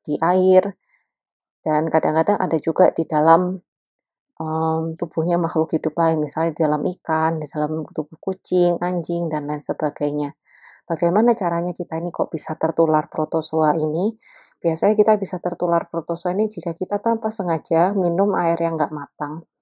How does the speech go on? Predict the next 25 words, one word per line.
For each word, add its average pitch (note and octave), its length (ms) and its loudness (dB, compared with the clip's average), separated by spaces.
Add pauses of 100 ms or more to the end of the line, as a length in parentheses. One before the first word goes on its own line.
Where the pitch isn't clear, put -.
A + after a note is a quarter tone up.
(160)
yang F3 320 -4
belum E3 400 2 (800)
di-, - 80 -10 (240)
dimasak E3 480 0
dengan E3 240 0
baik, D#3 320 4
jadi D#3+ 320 -4
mu-, D#3+ 240 -4
di D#3+ 160 -4
dalamnya E3 320 0
masih E3 320 -6
ada D#3 240 0
protozoanya. D#3 1040 0 (240)
Eh, F3+ 240 6
kelompok F3 480 4
mikrobiota E3+ 640 0
yang D#3+ 240 -2
keempat G3+ 400 -4 (400)
itu - 160 -6
adalah D#3+ 400 0
virus. D3 560 -6
Virus F#3 320 -2
ini G#3 240 2
bisa D#3 400 -6
ada, F3+ 160 -4